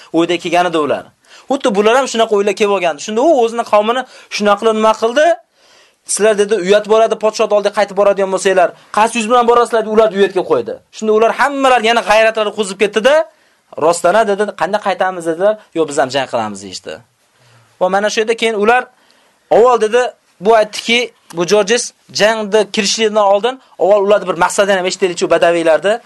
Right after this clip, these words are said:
"Bular och qolib kelgan bo'lsa", dedi, "balkim boshqa varianti chiqar, balkim taom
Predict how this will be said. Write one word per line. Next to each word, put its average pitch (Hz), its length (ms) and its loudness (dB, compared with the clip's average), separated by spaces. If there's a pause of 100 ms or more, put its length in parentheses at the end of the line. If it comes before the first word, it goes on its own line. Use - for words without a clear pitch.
(120)
"Bular 170 160 2 (100)
och 196 160 0
qolib 202 180 2
kelgan 202 260 2
bo'lsa", 196 140 -4 (100)
dedi, 180 180 -2
"balkim 185 240 0 (180)
boshqa 175 280 0
varianti 180 360 0
chiqar, 226 200 2 (120)
balkim 170 320 -2
taom 185 280 4